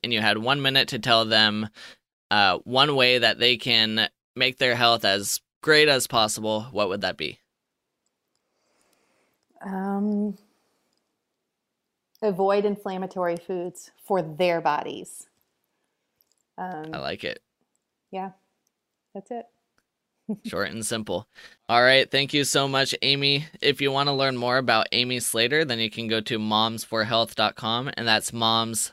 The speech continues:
Speaker 1: the number four, health dot com. And she is also located in Holly Springs, North Carolina for personal training. Do you do online training as well or just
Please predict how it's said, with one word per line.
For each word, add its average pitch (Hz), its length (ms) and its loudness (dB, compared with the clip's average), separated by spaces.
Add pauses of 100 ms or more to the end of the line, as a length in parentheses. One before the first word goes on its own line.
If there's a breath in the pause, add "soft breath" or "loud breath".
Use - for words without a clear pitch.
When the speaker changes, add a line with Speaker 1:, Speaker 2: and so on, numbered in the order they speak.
Speaker 1:
the 117 120 -2
number 117 400 0
four, 101 560 0
health 113 420 0
dot 101 220 2
com. 127 380 0 (340 loud breath)
And 131 180 0
she 151 140 2
is 143 160 2
also 143 260 2
located 127 560 0
in 113 140 2
Holly 127 340 0
Springs, 117 560 -4
North 117 380 -4
Carolina 123 600 0
for 117 240 -4
personal 113 380 -6
training. 131 480 -4 (340 loud breath)
Do 143 80 4
you 156 120 6
do 160 200 6
online 139 460 2
training 143 300 0
as 127 200 2
well 131 220 6
or 143 100 4
just 117 460 2